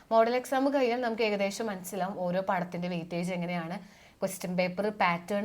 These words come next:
മാറിയിട്ടുണ്ട്, അപ്പോൾ എങ്ങനെയാണ് ക്വസ്റ്റ്യൻസ് വരുന്നതെന്നൊക്കെ നമുക്ക് ക്ലിയർ ആവും. അപ്പോൾ ഈ മോഡൽ എക്സാമിന്, മോഡൽ എക്സാം എന്ന് പറഞ്ഞാൽ ഒരു കോൺഫിഡൻസ് കിട്ടുന്ന എക്സാമാണ്. അതിൽ നമ്മൾ മാക്സിമം റിവിഷൻ മോഡൽ എക്സാമിനുള്ളിൽ തീർക്കണം. മാക്സിമം ചാപ്റ്റേഴ്സ്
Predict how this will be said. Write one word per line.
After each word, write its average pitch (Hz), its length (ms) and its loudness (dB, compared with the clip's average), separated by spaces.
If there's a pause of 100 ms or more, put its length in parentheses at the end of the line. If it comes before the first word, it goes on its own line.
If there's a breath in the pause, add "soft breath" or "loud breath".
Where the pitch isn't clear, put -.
(120)
മാറിയിട്ടുണ്ട്, 175 600 -2 (440 loud breath)
അപ്പോൾ 175 160 0
എങ്ങനെയാണ് 185 420 0
ക്വസ്റ്റ്യൻസ് 180 460 -6
വരുന്നതെന്നൊക്കെ 185 420 -4
നമുക്ക് 180 240 -2
ക്ലിയർ 175 260 0
ആവും. 156 140 -4 (300 loud breath)
അപ്പോൾ 196 160 0
ഈ - 100 4
മോഡൽ 240 300 8
എക്സാമിന്, 208 540 -2
മോഡൽ 214 280 2
എക്സാം 247 280 -4
എന്ന് 262 160 0
പറഞ്ഞാൽ 214 300 0
ഒരു 220 160 -4
കോൺഫിഡൻസ് 196 680 -4
കിട്ടുന്ന 190 300 -4
എക്സാമാണ്. 170 460 -6 (500 loud breath)
അതിൽ 214 160 2 (320)
നമ്മൾ 247 240 2
മാക്സിമം 294 560 2
റിവിഷൻ 220 380 -2 (420)
മോഡൽ 185 300 2
എക്സാമിനുള്ളിൽ 196 680 -4
തീർക്കണം. 175 420 -4 (400 loud breath)
മാക്സിമം 254 520 -4
ചാപ്റ്റേഴ്സ് 196 480 -2